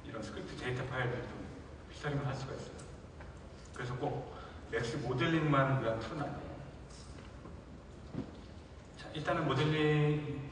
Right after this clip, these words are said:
지금은 모델링만 보여드릴 거니까, 아, 모델링 선택을 하고요.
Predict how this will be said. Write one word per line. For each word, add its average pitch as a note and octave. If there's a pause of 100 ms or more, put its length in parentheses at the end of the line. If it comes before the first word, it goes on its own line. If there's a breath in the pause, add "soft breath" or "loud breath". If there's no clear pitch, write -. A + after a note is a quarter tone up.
지금은 C#3+
모델링만 C#3
보여드릴 A#2+
거니까, C3+ (520 loud breath)
아, -
모델링 A#2
선택을 C3+
하고요. C#3